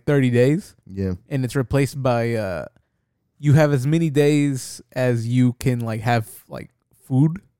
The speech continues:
Speaker 2: Mm-hmm.
Speaker 1: if that makes sense. So every
Speaker 2: Mm-hmm.
Speaker 1: day when you collect fruit and you turn the fruit into juice, and that's, like, your food.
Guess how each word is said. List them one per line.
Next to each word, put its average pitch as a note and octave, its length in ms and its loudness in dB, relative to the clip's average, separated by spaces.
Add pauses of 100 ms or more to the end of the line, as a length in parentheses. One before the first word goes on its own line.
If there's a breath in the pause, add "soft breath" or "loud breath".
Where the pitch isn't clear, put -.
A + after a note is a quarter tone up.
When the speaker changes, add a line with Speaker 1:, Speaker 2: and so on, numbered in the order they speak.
Speaker 2:
Mm-hmm. A2 240 -2
Speaker 1:
if B2 120 -2
that C3+ 140 0
makes C3+ 180 -4
sense. C#3+ 180 -4
So B2+ 160 2
every D3+ 240 2
Speaker 2:
Mm-hmm. D3+ 60 -2
Speaker 1:
day E3 180 4
when C#3+ 260 -2
you C#3 120 0
collect C3 360 -4
fruit D#3+ 360 -4 (560)
and C#3 100 0
you C#3 60 2
turn D3+ 180 0
the C3 60 -2
fruit D#3 180 0
into C3 160 0
juice, C3 280 4
and C3 60 -4
that's, A#2 180 -2
like, A#2+ 120 -2
your A2+ 80 -4
food. C3 320 2